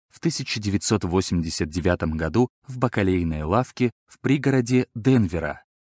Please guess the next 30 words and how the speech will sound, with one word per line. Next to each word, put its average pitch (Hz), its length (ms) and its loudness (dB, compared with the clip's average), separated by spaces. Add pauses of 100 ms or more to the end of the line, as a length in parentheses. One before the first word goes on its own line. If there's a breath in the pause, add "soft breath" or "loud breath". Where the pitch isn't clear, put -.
(220)
Я 92 280 0
заглянул 98 500 0
туда 87 260 -2
по - 120 -8
пути 87 260 -6
с - 120 -4
работы, 85 500 -2 (180)
чтобы 160 320 -2
купить 104 320 -2
чего-нибудь 85 680 0
на 92 240 4
обед. 78 420 -4 (560)
Шагая 87 580 2
вдоль 82 260 -4
секции - 500 -2
с 80 100 -2
консервами, 82 760 -2 (180)
я 131 260 0
оторвал 107 440 2
взгляд 92 500 -2
от - 140 -8
своего 80 380 -2
списка - 580 -2 (160)
и 95 80 -2
краем 82 400 0
глаза 92 480 -2 (200)
заметил 117 500 0
женщину 101 520 0
с 104 80 -4
дочкой, 101 540 0